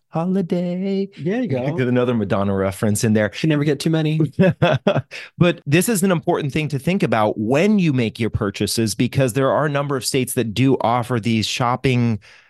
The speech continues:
Speaker 1: tax-free holidays. Now, oftentimes they're focused around back-to-school shopping, because they're designed to help lower-income individuals be able to afford s-, back-to-school supplies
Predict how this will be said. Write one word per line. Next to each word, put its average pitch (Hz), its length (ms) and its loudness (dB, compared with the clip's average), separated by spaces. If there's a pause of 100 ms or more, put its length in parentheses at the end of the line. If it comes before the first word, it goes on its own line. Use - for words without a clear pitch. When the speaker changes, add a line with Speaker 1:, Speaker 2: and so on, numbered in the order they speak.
(360)
Speaker 1:
tax-free 120 640 -2
holidays. 131 880 -2
Now, 110 200 0
oftentimes 120 880 0
they're 110 320 2
focused 117 500 -2
around 110 380 0
back-to-school 110 600 -2
shopping, 123 600 -2 (260)
because 113 360 0
they're 113 140 2
designed 110 460 0
to 104 80 0
help 104 380 -2
lower-income 107 680 0
individuals 104 920 0 (240)
be 110 140 2
able 107 220 2
to 107 380 0
afford 104 540 -2
s-, - 160 -6
back-to-school 98 680 -2
supplies 104 800 -2